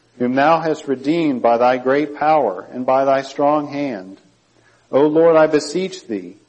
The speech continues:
let now thine ear be attentive to the prayer of thy servant, and to the prayer of thy servants, who desire to fear thy name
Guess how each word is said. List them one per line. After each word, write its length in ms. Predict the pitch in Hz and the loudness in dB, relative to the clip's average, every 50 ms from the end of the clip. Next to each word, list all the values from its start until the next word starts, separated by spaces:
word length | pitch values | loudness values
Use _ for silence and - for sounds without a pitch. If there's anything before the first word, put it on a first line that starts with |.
| _ _ _ _ _ _ _ - | _ _ _ _ _ _ _ 0
let 300 | 123 147 160 165 156 151 | 2 4 4 2 0 -2
now 280 | 147 143 143 147 147 | -2 0 0 0 0
thine 340 | 139 139 131 127 127 127 131 - | 2 2 0 0 0 -2 -4 -4
ear 220 | 131 147 156 156 | -2 0 0 0
be 180 | 151 151 143 139 | 0 0 -2 -2
attentive 600 | 135 - - - 151 147 139 - 113 101 104 - | -2 -4 -2 -4 -2 -2 -4 -6 -6 -8 -8 -10
to 100 | - 120 | -12 -8
the 100 | 123 120 | -8 -8
prayer 380 | - - - 139 139 139 143 139 | -8 -6 -4 -2 0 0 0 0
of 100 | 131 127 | 0 2
thy 200 | 135 127 127 123 | 0 0 0 -2
servant, 600 | - - - 123 120 113 104 95 92 90 - - _ _ _ _ _ _ _ - | -4 -4 -2 -2 0 -2 -2 -6 -12 -16 -20 -20 _ _ _ _ _ _ _ -10
and 120 | - 113 | -10 -6
to 100 | 120 143 | -4 -2
the 120 | 143 139 135 | -2 -2 -2
prayer 400 | - - - 160 160 160 156 147 | -4 -2 -2 0 2 2 2 0
of 160 | 139 - - - - - _ _ _ _ - | -2 -6 -12 -20 -20 -20 _ _ _ _ -2
thy 200 | 123 120 123 123 | 0 0 0 0
servants, 800 | 117 - - 165 170 185 175 127 104 90 90 - - - - _ _ _ _ _ _ _ _ _ _ _ _ _ _ _ _ _ - | -4 -4 0 2 2 2 2 0 -4 -10 -12 -16 -18 -18 -20 _ _ _ _ _ _ _ _ _ _ _ _ _ _ _ _ _ -4
who 120 | 143 139 | -4 -2
desire 680 | 131 131 123 - - 151 139 139 156 165 175 175 165 156 | -2 -2 -4 -2 0 0 2 4 4 4 2 2 0 -2
to 180 | - - 135 | -4 -6 -8
fear 400 | 117 - - - 165 165 170 175 | -8 -6 -4 -2 -2 0 0 0
thy 260 | 156 151 151 156 156 151 | 2 2 2 2 2 0
name 580 | 151 147 143 143 131 113 104 101 98 98 98 | 0 -2 -2 -2 -2 -4 -6 -6 -8 -12 -16